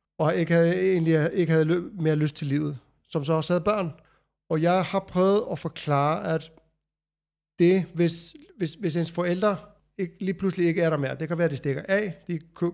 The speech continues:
går ud og køber smøger og aldrig kommer tilbage, eller så kan det være, at de begår selvmord, eller det kan være hvad som helst. Hvis ikke de er der, og man står som tredive-årig, og man er færdig med tyverne, og man, man har festet og alt det der, og så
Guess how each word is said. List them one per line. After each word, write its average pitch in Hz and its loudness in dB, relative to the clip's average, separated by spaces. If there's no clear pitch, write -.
går 165 -2
ud 160 0
og 165 0
køber 151 0
smøger 156 0
og 151 2
aldrig 147 -4
kommer 143 -2
tilbage, 156 -4
eller 160 -4
så 170 -4
kan 165 -4
det 156 -2
være, 151 0
at 143 -6
de 139 -4
begår 143 -6
selvmord, 185 -2
eller 156 -4
det 151 -6
kan 160 0
være 165 2
hvad 170 0
som 156 -4
helst. 135 -8
Hvis 165 2
ikke 185 -4
de 196 -6
er 156 0
der, 180 -2
og 156 -2
man 151 0
står 175 -2
som 170 -8
tredive-årig, 175 2
og 135 0
man 139 0
er 131 0
færdig 170 0
med 170 -2
tyverne, 185 2
og 160 0
man, 151 -2
man 139 0
har 139 -2
festet 165 0
og 160 2
alt 156 -4
det 156 -4
der, 165 0
og 156 -2
så 175 -4